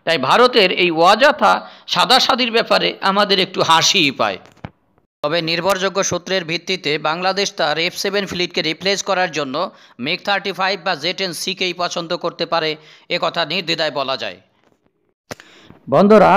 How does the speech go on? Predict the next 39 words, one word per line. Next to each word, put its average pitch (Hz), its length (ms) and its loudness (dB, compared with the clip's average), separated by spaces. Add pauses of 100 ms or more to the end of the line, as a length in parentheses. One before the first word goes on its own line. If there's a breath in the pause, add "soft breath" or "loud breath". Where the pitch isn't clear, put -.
(140)
ভারত 170 240 4
আমাদের 208 320 4 (100)
এমন 180 220 4
প্রতিবেশী, 180 520 4 (120)
তাদের 175 300 6
শুধু 175 180 4 (100)
দাও, 139 220 6 (480 soft breath)
তারা 180 240 6
শুধু 190 180 4
নিতে 208 300 6
জানে, 160 240 4
তারা 151 220 4
দিতে 147 260 4
জানে 123 260 6
না। 95 140 0 (420 soft breath)
তারা 165 160 6 (100)
দেওয়ার 202 300 8
সময় 220 300 8
এমন 226 220 8
জিনিস 277 280 8
আমাদের 202 420 6
দিতে 170 260 4
চায়, 185 180 6 (340 loud breath)
যেটা 180 220 6
তারা 180 220 6 (140)
নিজেরাই 240 400 8
ব্যবহার 175 360 6
করতে 151 360 2
চায় 123 200 4
না। 85 80 -2 (560 soft breath)
আমরা 226 180 6 (100)
ভারতের 196 320 4
কাছে 185 160 2 (140)
এমন 220 220 6
জিনিস 214 200 6 (100)
চাই, 151 180 6 (100)
যেটা 170 240 2
আমাদের 156 320 4
প্রয়োজন, 135 320 4